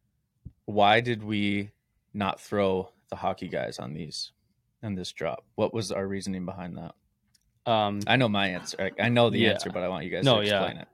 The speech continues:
Speaker 2: Yeah, just to get it out of our heads. Um, I think the reason, the main reason why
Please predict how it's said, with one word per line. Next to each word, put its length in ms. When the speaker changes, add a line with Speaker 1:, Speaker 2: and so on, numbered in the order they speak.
Speaker 2:
Yeah, 280
just 220
to 60
get 200
it 100
out 80
of 80
our 100
heads. 480
Um, 480
I 80
think 180
the 100
reason, 420
the 60
main 420
reason 460
why 440